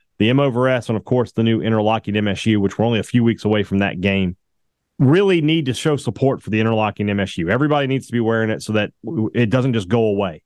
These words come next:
We don't want that to be one of these things they put back into the vault. We want to keep that out. The way to do that is to continue to buy Interlochen M S U merchandise, and they've got it at The Rogue. So shop at The Rogue in Jackson or look online at the rogue dot com.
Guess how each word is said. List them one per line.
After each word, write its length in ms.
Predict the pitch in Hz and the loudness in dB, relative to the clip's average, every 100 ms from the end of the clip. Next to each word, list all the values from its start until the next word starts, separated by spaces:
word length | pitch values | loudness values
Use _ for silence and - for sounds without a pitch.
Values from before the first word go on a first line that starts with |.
| _ _ _ _ | _ _ _ _
We 80 | 104 | 0
don't 120 | 123 | 2
want 140 | 131 | 2
that 100 | 131 | 0
to 60 | 120 | -2
be 80 | 123 | 0
one 120 | 127 | 0
of 60 | 117 | -2
these 120 | 107 | -2
things 200 | 127 101 | -4 -2
they 80 | 101 | -2
put 240 | 139 123 | -4 -2
back 260 | 123 113 - | -2 0 0
into 160 | 107 | -2
the 100 | 95 | -2
vault. 280 | 95 107 85 | 0 -2 -2
We 80 | 92 | -2
want 140 | 98 | -2
to 40 | 98 | -2
keep 260 | - 120 | -2 -2
that 180 | 123 120 | 0 0
out. 260 | 127 135 - _ _ _ - | 0 -2 -6 _ _ _ -4
The 60 | |
way 140 | 95 123 | 0 0
to 80 | |
do 160 | 113 135 | 2 2
that 200 | 135 135 | 2 -2
is 160 | 113 - | -6 -4
to 200 | 107 98 | -4 -4
continue 640 | - 104 95 - 143 139 135 | -2 -2 -2 0 2 2 2
to 80 | |
buy 400 | 107 87 113 117 | 0 -2 -2 -2
Interlochen 720 | - 107 117 113 107 104 110 101 | -4 -4 -2 0 -2 -2 -2 0
M 100 | 98 | 0
S 200 | 95 101 | -2 0
U 80 | |
merchandise, 560 | 95 107 - 110 104 - _ _ _ | 0 0 0 0 0 -4 _ _ _
and 80 | 92 | -2
they've 160 | 90 87 | -2 0
got 260 | 113 113 | 0 0
it 140 | 110 110 _ | -4 -8 _
at 260 | 101 101 - | -4 -4 -4
The 180 | 101 90 | -6 -2
Rogue. 440 | 98 104 87 80 76 _ _ | 2 2 0 -6 -14 _ _
So 160 | - 107 | -4 -4
shop 340 | - 151 143 | 0 -2 -2
at 80 | 147 | -2
The 80 | 139 | -2
Rogue 280 | 135 139 123 | 0 0 0
in 120 | 113 | -2
Jackson 560 | 123 156 175 190 190 - _ | -2 -2 -4 -6 -6 -8 _
or 220 | - 107 104 | -2 2 2
look 220 | 123 127 | 0 0
online 400 | 127 123 131 151 | 0 0 -2 -4
at 60 | |
the 80 | 123 | -4
rogue 260 | 101 117 110 | -2 0 0
dot 240 | 104 101 | -2 -4
com. 400 | - 143 143 139 | -4 -2 -2 -6